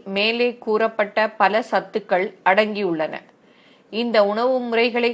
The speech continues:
கடைபிடித்தவர்களுக்கு மன அழுத்தம் ஏற்படுவதற்கான வாய்ப்புகள் குறைவாக காணப்பட்டதாக ஆய்வில் தெரிய வந்துள்ளது.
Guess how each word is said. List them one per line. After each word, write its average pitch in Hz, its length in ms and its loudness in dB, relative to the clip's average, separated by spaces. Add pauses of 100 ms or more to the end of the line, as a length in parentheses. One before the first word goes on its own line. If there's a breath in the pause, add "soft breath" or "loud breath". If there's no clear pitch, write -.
கடைபிடித்தவர்களுக்கு 202 1160 -2 (320)
மன 214 260 2 (180)
அழுத்தம் 214 400 0 (200)
ஏற்படுவதற்கான 220 1040 -2
வாய்ப்புகள் 196 540 0 (220)
குறைவாக 233 580 0 (100)
காணப்பட்டதாக 196 1040 -2 (240)
ஆய்வில் 226 440 -2
தெரிய 214 220 0 (120)
வந்துள்ளது. 180 520 -4